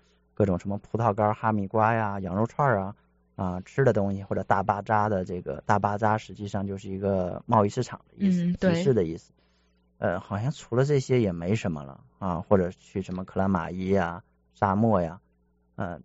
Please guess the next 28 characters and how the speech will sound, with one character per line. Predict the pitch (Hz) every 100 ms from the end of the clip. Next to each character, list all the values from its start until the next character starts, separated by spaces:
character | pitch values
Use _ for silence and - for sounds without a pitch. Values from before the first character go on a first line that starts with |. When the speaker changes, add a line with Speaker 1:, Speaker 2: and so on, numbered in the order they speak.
| _
Speaker 1:
但 | - 151
是 | 147
实 | 131 - 110
际 | 156 151
上， | 139 113 95 - _ _ _ _ _
呃， | 98 98 90 87 85 73 - _ _ _ _ _ _ _
真 | 170 160
正 | 180
的 | 131
北 | 98 98 82
疆 | 92 139 147 160
去 | -
旅 | 123 95
游 | 73 82 95 - _ -
就 | 139
是 | 120
看 | - 117
自 | 101 110
然 | 92
风 | 104 113
光， | 117 117 123 _ _ _
去 | -
南 | 131 98 104
疆 | 156 156
旅 | 135 85
游 | 67 82
呢， | 87 - _ _ -
呃， | 101 76